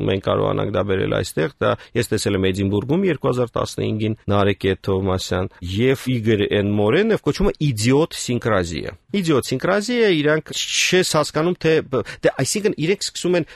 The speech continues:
պատկերացնում եք, իրենք հագնված են, բոբիկ են, և սկսում են թռվռալ։ Այսինքն թռվռում են բեմի վրա, թռվռում, թռվռում, թռվռում, թռվռում, թռվռում, ամբողջ ներկայացման ընթացքում իրանք թռվռում են, հետո գալիս են դահլիճ, տեքստը ասվում, երաժշտություն է,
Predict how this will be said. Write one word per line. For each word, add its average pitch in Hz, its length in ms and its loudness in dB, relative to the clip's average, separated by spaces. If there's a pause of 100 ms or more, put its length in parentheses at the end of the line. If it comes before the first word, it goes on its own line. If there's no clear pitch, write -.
պատկերացնում 147 520 0
եք, 190 100 -8
իրենք 156 200 -2
հագնված 120 600 0
են, 190 80 0 (320)
բոբիկ 117 420 0
են, 220 120 2 (200)
և 214 80 2
սկսում 233 220 -2
են 233 100 -8
թռվռալ։ - 440 0 (120)
Այսինքն - 300 -6
թռվռում 160 500 0
են 95 100 0
բեմի 98 200 0
վրա, 104 180 0
թռվռում, 196 400 0
թռվռում, 180 400 0
թռվռում, 170 400 -2
թռվռում, 170 480 -2
թռվռում, 170 360 0 (200)
ամբողջ 165 480 2
ներկայացման 156 640 2
ընթացքում 131 460 0
իրանք 165 200 2
թռվռում 139 460 2
են, 135 140 2
հետո 170 160 -4
գալիս 156 240 0
են 170 100 0
դահլիճ, 127 420 0 (220)
տեքստը 208 460 2
ասվում, 175 400 -2
երաժշտություն 185 760 0
է, - 20 -4